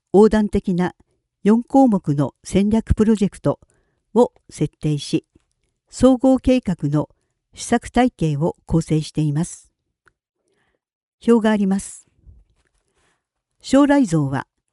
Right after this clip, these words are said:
人、緑、未来、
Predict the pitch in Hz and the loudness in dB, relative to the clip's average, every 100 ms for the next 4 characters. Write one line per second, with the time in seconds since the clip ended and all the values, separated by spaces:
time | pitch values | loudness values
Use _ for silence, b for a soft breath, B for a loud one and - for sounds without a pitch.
0 | _ _ _ _ _ _ _ _ _ - | _ _ _ _ _ _ _ _ _ -10
1 | - 190 - _ _ _ _ - 214 202 | 0 0 0 _ _ _ _ -4 0 2
2 | 165 143 _ _ _ _ _ - 202 180 | 2 -2 _ _ _ _ _ -8 -6 -4
3 | 139 | -6